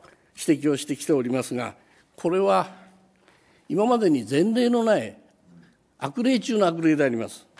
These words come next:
これがもし前例となれば、まさに議会の自殺行為であります。私はさらに、えー、議会運営委員会でしっかり協議をして、最低限でも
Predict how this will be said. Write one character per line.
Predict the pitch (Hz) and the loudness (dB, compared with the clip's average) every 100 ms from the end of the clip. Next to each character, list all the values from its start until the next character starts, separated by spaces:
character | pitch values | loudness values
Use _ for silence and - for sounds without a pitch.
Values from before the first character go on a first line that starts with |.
| - - - - - _ - _ _ | -20 -20 -20 -20 -20 _ -20 _ _
こ | 208 | 0
れ | 240 | 2
が | 240 | 4
も | 262 | 2
し | 185 | 2
前 | 147 170 202 | 2 2 4
例 | 233 | 2
と | 208 202 | 4 6
な | 214 | 6
れ | 185 | 6
ば、 | 123 - - _ _ _ _ _ _ _ _ _ _ _ _ _ - | 0 -6 -14 _ _ _ _ _ _ _ _ _ _ _ _ _ -4
ま | 214 | 0
さ | 214 | 0
に | 208 | 0
議 | 175 | -2
会 | 175 160 | 0 0
の | 131 | 0
自 | 113 127 | -4 -4
殺 | 160 - | -4 -4
行 | 165 113 | -4 -4
為 | |
で | 92 | -6
あ | 90 | -16
り | |
ま | 90 | -18
す。 | - - _ _ - _ _ _ _ _ _ _ _ _ _ _ _ - | -20 -20 _ _ -20 _ _ _ _ _ _ _ _ _ _ _ _ -8
私 | 156 170 | -2 2
は | 190 | 2
さ | - 208 | 4 4
ら | 170 | 4
に、 | 160 180 - | 4 2 -2
え | - | -6
ー、 | 131 131 127 120 120 117 110 95 - _ _ _ - - | -2 0 -2 -4 -6 -8 -8 -12 -16 _ _ _ -14 -6
議 | 147 | 0
会 | 170 165 | 4 6
運 | 156 160 | 6 6
営 | |
委 | 151 | 6
員 | 151 131 | 4 2
会 | 123 113 | -2 -2
で | 117 110 - - | -2 -4 -8 -14
し | - | -14
っ | |
か | - 233 | 0 0
り | 156 | 0
協 | - 160 | -2 -2
議 | 131 117 | -2 -4
を | 107 | -8
し | - | -2
て、 | 190 175 - - - - - | 2 2 0 -12 -20 -20 -12
最 | - 156 | -2 0
低 | 220 285 | 2 2
限 | 247 196 | 2 2
で | 160 | 2
も | 226 180 101 | 2 0 -2